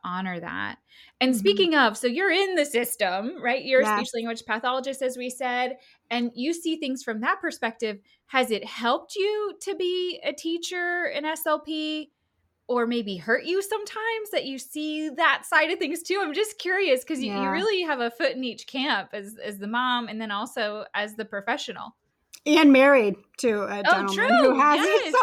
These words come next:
Speaker 2: I,
Speaker 1: Yes.
Speaker 2: so I
Speaker 1: Also
Speaker 2: have a,
Speaker 1: very true.
Speaker 2: I do. I, I do look at stuff differently. I think being a speech language pathologist,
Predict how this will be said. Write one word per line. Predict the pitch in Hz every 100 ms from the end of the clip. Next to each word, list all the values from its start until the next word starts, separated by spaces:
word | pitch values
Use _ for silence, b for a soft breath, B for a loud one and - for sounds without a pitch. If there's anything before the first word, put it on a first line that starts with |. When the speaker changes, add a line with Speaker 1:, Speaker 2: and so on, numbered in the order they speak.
| 359
Speaker 2:
I, | 349 233
Speaker 1:
Yes. | 302 453 466
Speaker 2:
so | 330
I | 311
Speaker 1:
Also | 302
Speaker 2:
have | 320 330
a, | 403 311
Speaker 1:
very | 233 233
true. | 254 247
Speaker 2:
I | 269
do. | 302
I, | 302 277 247
I | - 262
do | 302 359
look | 285 240
at | 247
stuff | - 233 220
differently. | 214 220 214 214 214
I | 240
think | 269 311 269
being | 240 240
a |
speech | 240 240 240
language | 233 240 247
pathologist, | 233 220 226 220 226 220